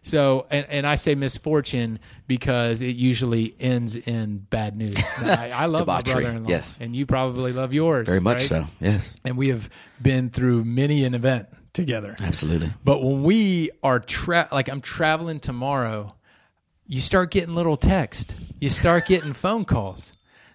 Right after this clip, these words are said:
Speaker 1: that you realize this isn't gonna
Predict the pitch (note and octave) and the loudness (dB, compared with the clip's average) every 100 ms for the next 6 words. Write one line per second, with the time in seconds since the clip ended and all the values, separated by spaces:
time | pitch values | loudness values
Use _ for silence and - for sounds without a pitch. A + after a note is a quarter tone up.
0 | _ C#3+ C#3+ C#3+ A3 A#3+ A3 F#3 E3 D#3+ | _ 2 2 2 2 4 4 4 2 2
1 | F3 F3 - - - - - - - _ | 0 -2 -6 -12 -18 -16 -16 -18 -20 _
2 | _ _ _ _ _ _ G3+ D#4 - C#4+ | _ _ _ _ _ _ -4 -2 0 0
3 | C#4 A#3+ G3 G3 F#3 | 2 0 2 2 0